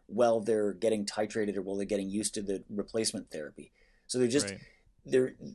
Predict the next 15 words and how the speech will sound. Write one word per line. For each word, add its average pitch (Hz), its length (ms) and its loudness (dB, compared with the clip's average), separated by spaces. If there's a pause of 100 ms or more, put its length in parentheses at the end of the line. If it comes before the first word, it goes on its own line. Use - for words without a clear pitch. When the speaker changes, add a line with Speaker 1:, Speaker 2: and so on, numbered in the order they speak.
(120)
Speaker 1:
there, 127 260 2 (460)
there's 131 260 0
no 165 220 0 (100)
option 123 460 -4
I 110 140 0
can 110 180 -2
see 104 240 0
that 95 160 -4
lets 107 220 0
you 107 80 -6
guys 95 420 4 (200)
avoid 101 640 2 (420)
O 104 120 0
P 90 200 -2
Ss. - 460 -2